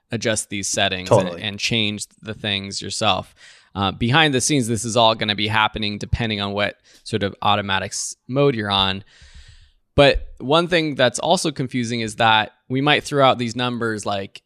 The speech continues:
Speaker 1: F one point four, F two point eight, F four, whatever, but not all lenses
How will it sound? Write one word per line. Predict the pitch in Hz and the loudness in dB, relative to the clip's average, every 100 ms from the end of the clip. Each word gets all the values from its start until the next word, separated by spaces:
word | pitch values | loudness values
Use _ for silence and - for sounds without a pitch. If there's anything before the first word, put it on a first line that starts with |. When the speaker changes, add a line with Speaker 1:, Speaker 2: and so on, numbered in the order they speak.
| - | -8
Speaker 1:
F | 127 - | -8 -6
one | 120 117 | -8 -6
point | - 113 | -6 -10
four, | - 127 120 113 110 104 | -6 -4 -2 0 0 2
F | 110 120 | 0 -2
two | - 131 | -4 -8
point | - 117 113 | -4 -6 -2
eight, | 127 123 120 113 110 107 | 0 2 2 2 2 0
F | 113 - - _ | -2 -4 -18 _
four, | - - 139 131 120 110 | -8 0 2 4 2 2
whatever, | 107 123 180 127 107 110 _ _ _ | -2 0 2 2 -2 -4 _ _ _
but | 139 | 2
not | 147 175 - | 4 4 4
all | 139 143 123 | 4 4 2
lenses | 123 135 131 117 104 107 107 107 104 - | -2 -2 -4 -8 -8 -8 -10 -12 -12 -12